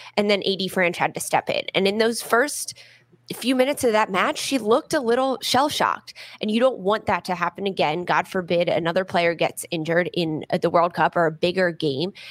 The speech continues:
and they have to step on the field, and now they've never been in that position. So I wanna see Jane Campbell get a full ninety, or maybe they split halves, or I doubt they'll do that, but I wanna see a full ninety from Jane Campbell, uh, between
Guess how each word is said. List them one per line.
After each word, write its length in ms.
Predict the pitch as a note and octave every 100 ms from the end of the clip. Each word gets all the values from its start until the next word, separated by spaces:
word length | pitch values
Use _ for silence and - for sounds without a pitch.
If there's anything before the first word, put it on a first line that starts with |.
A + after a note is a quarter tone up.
| -
and 100 | F#3+
they 40 | F#3+
have 100 | -
to 80 |
step 240 | F3 D#3+ D#3+
on 80 | E3
the 80 |
field, 300 | - D3 D3+
and 100 | F3
now 160 | D#3+ D#3+
they've 220 | F3 D#3+
never 260 | F3 E3+ E3+
been 240 | D#3 D3
in 140 | D3 F2+
that 180 | -
position. 420 | - D3+ - - -
So 140 | G3+
I 160 | - A3
wanna 160 | C4
see 140 | A#3 G#3
Jane 260 | F3+ F#3
Campbell 380 | F#3+ F3 E3 E3+
get 440 | D#3+ E3+ F3 - - - - -
a 80 | F#3
full 520 | - - G#3 G3+ F#3+
ninety, 640 | F#3+ E3 C#3+ B2+ - - - -
or 300 | E3+ D#3+ D#3
maybe 240 | D#3+ -
they 120 | -
split 320 | - - - -
halves, 460 | G#3 F#3+ F3+ E3+
or 220 | C#3 G#2+ - - -
I 60 | F#3+
doubt 280 | F3+ E3+
they'll 140 | - E3
do 180 | D#3 A#2+
that, 220 | F#2+ - -
but 160 | - _
I 120 | - F3
wanna 260 | F#3 G3+
see 200 | G3+ F#3
a 40 | E3+
full 220 | - F3
ninety 280 | D#3+ D3+ D#3+
from 200 | E3 E3
Jane 220 | E3 D3+
Campbell, 480 | E3 D3+ C#3+ C3 -
uh, 180 | D3 D3
between 520 | - D#3 F3 D#3+ D#3